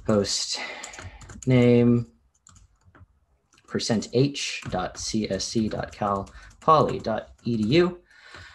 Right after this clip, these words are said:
Uh, the percent H there, uh, will just take whatever is after the, uh, or anything that comes after Unix. So the, where the star is, uh, and it will put,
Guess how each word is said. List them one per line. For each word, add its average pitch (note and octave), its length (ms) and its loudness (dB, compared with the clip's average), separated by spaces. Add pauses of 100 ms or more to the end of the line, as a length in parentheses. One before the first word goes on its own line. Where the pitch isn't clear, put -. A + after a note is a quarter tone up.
(140)
Uh, G2+ 220 4
the G2+ 100 0
percent C#3 420 0
H B2+ 260 0
there, C3 520 2 (300)
uh, F2+ 260 -2
will F#2 120 0
just G2+ 280 -2
take A2+ 220 2
whatever G#2 640 0
is F#2 400 -2
after B2 760 2
the, F#2 680 -4 (760)
uh, F2 240 -4 (140)
or G2+ 280 -4 (240)
anything B2+ 340 6
that G2+ 180 -2
comes G2 280 0
after G2+ 320 -2
Unix. G#2 520 -2 (300)
So F2+ 540 -2 (100)
the, F2 380 -4
where G2 140 -2
the E2+ 100 -2
star G2 300 0
is, C3 380 0 (640)
uh, E2 380 -4 (140)
and F#2+ 140 -2
it F2+ 120 -2
will F#2 360 -4
put, - 540 0